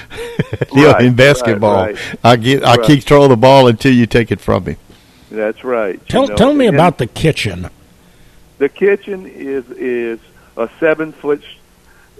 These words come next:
Speaker 2: from the net, seven feet back. You can't go into the kitchen
Speaker 1: That's
Speaker 2: unless
Speaker 1: a
Speaker 2: the ball
Speaker 1: non-volley, non-volley pos-, uh, area?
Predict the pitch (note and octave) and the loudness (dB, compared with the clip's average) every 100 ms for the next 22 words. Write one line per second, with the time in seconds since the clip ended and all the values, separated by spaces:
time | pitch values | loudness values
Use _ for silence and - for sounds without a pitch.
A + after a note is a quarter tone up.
0 | _ _ _ _ _ _ _ - A#2+ A#2 | _ _ _ _ _ _ _ -8 -8 -6
1 | A2+ B2+ D#3 E3 _ D3+ D3 D3+ - D3 | -8 -4 -4 -6 _ -6 -6 -8 -12 -14
2 | D3 B2+ A#2 G#2+ _ A#2+ - F3 F3 - | -10 -8 -6 -8 _ -14 -10 -10 -10 -2
3 | D#3 D3+ C#3 C#3+ A#2+ - - C#3 - C#3 | 0 0 -4 -10 -10 -10 -10 -10 -10 -14
4 | - B2+ B2+ B2 A#2+ B2 B2+ B2+ A#2+ B2+ | -4 -2 0 2 2 2 2 4 4 2
5 | B2 - A#2 B2 C3 A#2 B2 B2+ - A2+ | -2 -4 0 2 2 2 2 4 2 2
6 | - C3 A#2 A2 B2+ B2+ C3 C3 | 0 0 0 0 0 2 0 -2